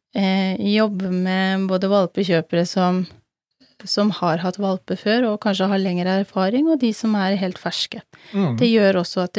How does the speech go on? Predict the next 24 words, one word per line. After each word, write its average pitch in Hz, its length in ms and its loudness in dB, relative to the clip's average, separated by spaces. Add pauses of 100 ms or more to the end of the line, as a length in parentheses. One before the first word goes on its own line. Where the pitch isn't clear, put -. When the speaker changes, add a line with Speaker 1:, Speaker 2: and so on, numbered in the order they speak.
Speaker 1:
vi 190 220 -2
må 190 240 0
hele 180 320 -2
tiden 185 260 -2
oppdatere 180 640 -4
oss 180 200 -6
og 185 240 -2 (500)
holde, 190 500 -2 (460)
eh, 185 560 -4
holde 202 340 0
ting 190 200 -2
i 190 180 -2
ferskt - 720 -4
i 226 100 6
minne, 202 240 2
da. 226 80 -2 (600)
Speaker 2:
Absolutt. 156 520 -2
Så - 260 -12
det, 139 140 4 (160)
men 160 240 2
nå 175 140 2
skal 143 280 2
du, 175 280 6 (160)
ehm, 147 480 0